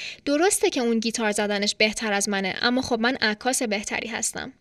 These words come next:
اما وقتی بخوای کل زندگی رو به مقایسه بذاری دیگه چیزی برای آدم باقی نمیمونه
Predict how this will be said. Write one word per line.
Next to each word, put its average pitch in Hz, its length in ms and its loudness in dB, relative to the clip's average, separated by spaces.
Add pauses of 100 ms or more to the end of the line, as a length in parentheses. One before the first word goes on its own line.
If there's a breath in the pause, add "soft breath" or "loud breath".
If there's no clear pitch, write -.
(500 loud breath)
اما 247 180 4
وقتی 240 280 0
بخوای 226 340 0
کل 294 320 2
زندگی 220 440 0
رو 220 80 2
به 220 80 0
مقایسه 214 520 0
بذاری 220 420 0 (220 loud breath)
دیگه 302 180 0
چیزی 285 440 2
برای 202 300 0
آدم 196 280 -2
باقی 202 280 -2
نمیمونه 202 540 -2